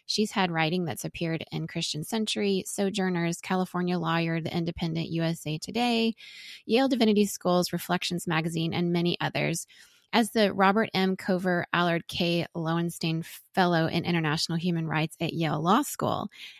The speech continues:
Allison taught and supervised students in the Lowenstein International Human Rights Clinic, investigating and analyzing issues such as early and forced marriage,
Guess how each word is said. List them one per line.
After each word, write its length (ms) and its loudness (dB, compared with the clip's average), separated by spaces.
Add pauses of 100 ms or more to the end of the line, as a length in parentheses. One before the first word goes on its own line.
Allison 460 0
taught 340 0
and 240 2
supervised 480 -4
students 500 -6
in 120 -4
the 100 -4
Lowenstein 640 -4
International 500 -4
Human 320 -4
Rights 280 -6
Clinic, 480 -6 (340)
investigating 800 0
and 60 -4
analyzing 600 -2
issues 500 -2
such 240 -8
as 240 -6
early 320 -4
and 180 -4
forced 380 -4
marriage, 560 2